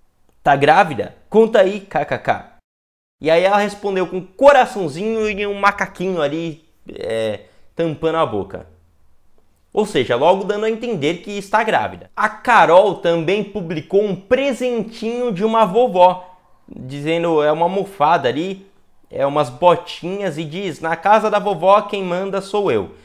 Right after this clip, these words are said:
Então assim, o que dá a entender é que a vovó mandou um presente, né, pro bebê aí que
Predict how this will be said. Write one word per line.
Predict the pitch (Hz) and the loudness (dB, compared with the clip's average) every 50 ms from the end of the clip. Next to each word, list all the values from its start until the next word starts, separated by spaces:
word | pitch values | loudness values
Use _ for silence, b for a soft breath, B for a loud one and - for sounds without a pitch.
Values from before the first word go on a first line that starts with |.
| b b b b b _ _ | b b b b b _ _
Então | 156 175 180 190 233 233 226 | -6 -6 0 2 4 4 4
assim, | 220 190 - - 170 143 123 120 | 4 2 0 -4 -4 -4 -4 -6
o | 113 | -8
que | - 202 | -10 -6
dá | 202 196 | -2 -2
a | 180 180 | -2 -2
entender | 180 180 208 208 190 165 190 220 247 | -4 -8 -8 -8 -2 2 4 4 4
é | 254 | 2
que | - - - 202 214 247 277 403 415 403 - - _ _ _ _ _ _ _ _ _ _ - _ _ | -4 -6 -8 -6 -4 -2 -2 -2 -4 -4 -6 -20 _ _ _ _ _ _ _ _ _ _ -20 _ _
a | - - 139 131 | -6 2 2 2
vovó | 117 120 165 190 - - 147 156 175 | 2 4 0 0 2 4 6 8 8
mandou | 202 226 240 240 240 247 | 8 6 0 0 -2 -2
um | 247 | -2
presente, | 269 262 233 165 151 160 175 208 214 - - | 2 2 2 2 2 -2 -2 -4 -6 -6 -4
né, | 185 165 170 185 | -2 -2 -2 -2
pro | 180 - 170 165 170 170 170 175 | -2 -2 -2 -2 0 0 -2 -2
bebê | 156 147 185 240 233 170 185 190 196 | -2 2 2 2 4 6 6 6 8
aí | 185 160 151 165 175 | 6 4 4 2 -2
que | - - 214 220 214 202 175 143 120 123 _ | -6 -8 -6 -6 -4 -4 -6 -8 -10 -14 _